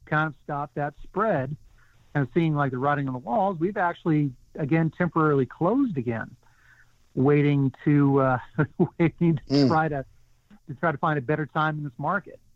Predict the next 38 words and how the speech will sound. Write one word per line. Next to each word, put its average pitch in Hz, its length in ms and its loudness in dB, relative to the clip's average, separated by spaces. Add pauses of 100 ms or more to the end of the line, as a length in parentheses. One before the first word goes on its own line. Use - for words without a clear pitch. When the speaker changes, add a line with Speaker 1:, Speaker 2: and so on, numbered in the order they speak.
(120)
Speaker 1:
And 139 100 -4
I 139 100 -4
mean, 139 180 -4
that's, 143 200 -4 (840)
that 190 140 0
was 190 140 -6
really, 190 280 -4
that 190 120 -10
was 214 140 -14
painful. - 460 -6 (580)
And 151 400 0
I, 143 220 0 (280)
I'll 147 140 -4
kinda, 147 200 0
kind 131 300 -2 (140)
of 156 60 -8
explain 151 840 0
as 127 120 -4 (100)
to - 60 -6
why 185 320 2
we 156 120 2
did 123 220 -4
that. 127 200 -2
I 135 100 -4
mean, 139 120 0
our 131 140 0
numbers 151 420 -2
were 123 180 -2
really 131 260 -2
good 175 280 0
until 135 240 -2
all 131 120 -2
of 131 60 -6
a 123 100 -12
sudden 202 260 2
it's - 100 -14
like, 127 220 -4
boom, 170 220 -2